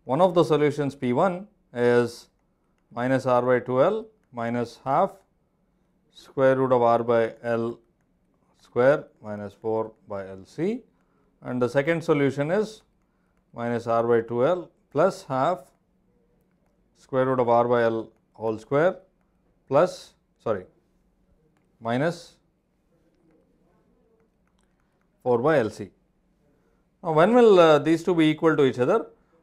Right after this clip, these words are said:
Obviously, if this term, you have a minus sign here and plus sign here. So, obvi-, they will be different from each other unless this entire thing happens to be zero.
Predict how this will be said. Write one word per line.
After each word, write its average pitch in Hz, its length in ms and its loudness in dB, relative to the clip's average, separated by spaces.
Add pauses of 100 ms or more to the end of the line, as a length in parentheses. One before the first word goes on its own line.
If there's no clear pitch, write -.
Obviously, 175 680 2 (480)
if 135 240 -4
this 214 240 4
term, 147 400 2 (420)
you 123 140 -2
have 202 160 6
a 170 40 4
minus 160 360 -2
sign 156 200 -2
here 156 220 0
and 151 100 -4
plus 135 240 -2
sign 135 220 -4
here. 107 220 -4 (180)
So, 123 140 -2
obvi-, 131 400 2
they 120 100 2
will 135 140 -2
be 160 100 0
different 131 340 -4
from 120 160 -8
each 101 160 -10
other 151 280 -4 (360)
unless 180 540 0 (380)
this 143 120 2
entire 165 440 4
thing 185 200 -2
happens 139 420 -4
to 123 100 -6
be 185 240 -4 (440)
zero. 117 400 -2